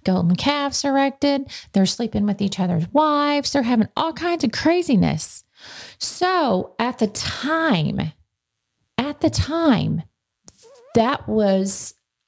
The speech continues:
a way to help sort out some of that craziness. I understand that was for that point in time, but Jesus clearly says,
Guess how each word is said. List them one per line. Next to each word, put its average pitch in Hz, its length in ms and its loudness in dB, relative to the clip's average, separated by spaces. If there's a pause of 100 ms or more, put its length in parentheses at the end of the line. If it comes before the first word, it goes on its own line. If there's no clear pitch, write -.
(160)
a 214 120 4
way 180 640 0
to 170 680 2 (260)
help - 320 0
sort - 600 0
out 254 240 -2
some 214 200 2
of 196 60 2
that 190 200 2
craziness. 185 880 0 (920)
I 233 200 2
understand 240 600 2
that 233 160 2
was 226 160 0
for 208 180 0
that 202 300 2
point - 280 2
in 180 100 2
time, - 560 -2 (420)
but 196 240 0
Jesus 277 400 -4
clearly 269 400 0
says, 190 720 0